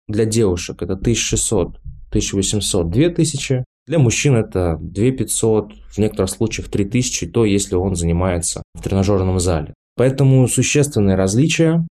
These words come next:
Если там была большая физическая активность, то сейчас физической активности очень мало.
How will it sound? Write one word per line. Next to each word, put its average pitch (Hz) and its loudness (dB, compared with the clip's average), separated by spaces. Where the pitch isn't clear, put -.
Если 113 0
там 101 0
была 95 2
большая 98 0
физическая 90 -4
активность, 151 2
то 98 2
сейчас 135 0
физической - -6
активности 87 -4
очень 85 -2
мало. 123 2